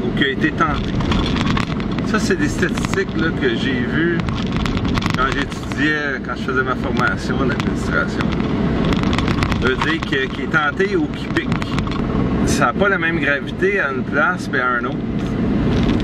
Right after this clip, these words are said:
Quand tu fais trava-, confiance à un employé, tu as un petit commerce, puis qu'il a confiance totale, il peut vendre des petits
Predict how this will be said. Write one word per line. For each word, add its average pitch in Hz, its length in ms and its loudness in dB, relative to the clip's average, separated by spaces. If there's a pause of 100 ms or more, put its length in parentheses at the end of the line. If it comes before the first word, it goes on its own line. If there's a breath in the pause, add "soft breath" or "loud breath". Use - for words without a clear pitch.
(1600)
Quand 139 140 2
tu - 80 0
fais 160 120 4
trava-, 135 440 2
confiance 151 540 0
à 156 60 2
un 139 140 2
employé, 139 460 0
tu 165 80 -2
as 143 40 -2
un 131 60 -2
petit - 160 -4
commerce, 123 760 0 (1600)
puis 117 140 4
qu'il 131 160 4 (680)
a - 40 0 (120)
confiance 131 440 0
totale, 120 520 2
il 113 100 -2
peut 120 120 0
vendre 120 260 0
des 127 60 0
petits - 160 -2